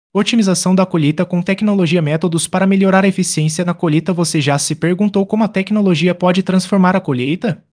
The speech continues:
Existem várias maneiras de aumentar a eficiência e garantir que você colha o máximo possível. Aqui estão alguns métodos. Um, máquinas automatizadas.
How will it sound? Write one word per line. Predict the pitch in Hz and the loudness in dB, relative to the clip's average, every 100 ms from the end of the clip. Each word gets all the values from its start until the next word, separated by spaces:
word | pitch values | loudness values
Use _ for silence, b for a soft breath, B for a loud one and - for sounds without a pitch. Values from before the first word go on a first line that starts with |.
| _ 139 | _ -8
Existem | 127 156 202 190 | -6 -4 -2 0
várias | 156 170 165 | 0 -2 -2
maneiras | 180 165 135 147 139 | -2 -2 -2 -2 -2
de | |
aumentar | 185 196 185 170 | -2 0 -2 -2
a | |
eficiência | 185 202 - 139 143 160 175 180 | -2 -4 -4 -4 -4 -4 -6 -6
e | |
garantir | 170 196 196 - 196 | -2 -2 -2 -2 -4
que | 196 | -2
você | 185 180 190 | -4 -4 -4
colha | - 170 180 | -2 -2 0
o | |
máximo | 151 156 - 202 | 0 -2 -2 -4
possível. | 196 196 - 147 110 104 - _ _ - | -2 -4 -4 -4 -6 -12 -20 _ _ -8
Aqui | 170 196 | -2 0
estão | 190 180 175 | 0 0 0
alguns | 160 190 | 0 0
métodos. | 156 143 143 123 127 - - | 2 0 -2 -4 -6 -10 -8
Um, | 131 110 113 _ _ _ | -8 -8 -10 _ _ _
máquinas | 156 180 220 196 | -4 -2 -2 -4
automatizadas. | 190 208 202 190 185 139 117 113 - | -4 -4 -4 -4 -4 -4 -4 -8 -14